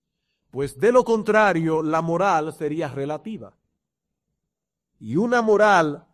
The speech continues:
relativa ya deja automáticamente de ser moralidad para convertirse en conveniencia.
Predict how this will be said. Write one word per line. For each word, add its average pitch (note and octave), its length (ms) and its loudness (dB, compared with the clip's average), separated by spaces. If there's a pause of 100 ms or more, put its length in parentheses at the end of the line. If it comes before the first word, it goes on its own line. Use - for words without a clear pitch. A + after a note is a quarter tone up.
relativa D#3+ 1040 -4 (260)
ya C3 400 -2
deja G#3+ 300 0
automáticamente G3 1160 -4
de D#3 120 -4
ser F#3+ 300 -4
moralidad D3+ 960 -2
para C#3+ 260 -2
convertirse D3+ 600 -8
en E3+ 80 -8
conveniencia. C#3 760 -10